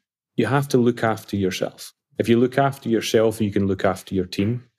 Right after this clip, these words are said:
If your team are looked after, they can look after your customers. If your customers are happy, then your investors will be happy."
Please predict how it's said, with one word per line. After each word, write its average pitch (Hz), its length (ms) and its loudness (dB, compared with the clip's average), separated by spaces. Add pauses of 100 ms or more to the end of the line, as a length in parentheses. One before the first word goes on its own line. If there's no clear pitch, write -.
(140)
If 98 140 -2
your 110 80 4
team 123 300 2
are 127 40 2
looked 120 320 0
after, 110 300 0
they 107 140 2
can 104 160 -2
look 101 180 -2
after 95 260 -2
your 98 120 0
customers. - 560 -8 (440)
If 101 100 -4
your 101 100 4
customers 113 560 -2
are 110 80 2
happy, 92 560 -2 (500)
then 98 220 2
your 95 120 0
investors 90 560 -2
will 87 120 -2
be - 120 -16
happy." - 460 -12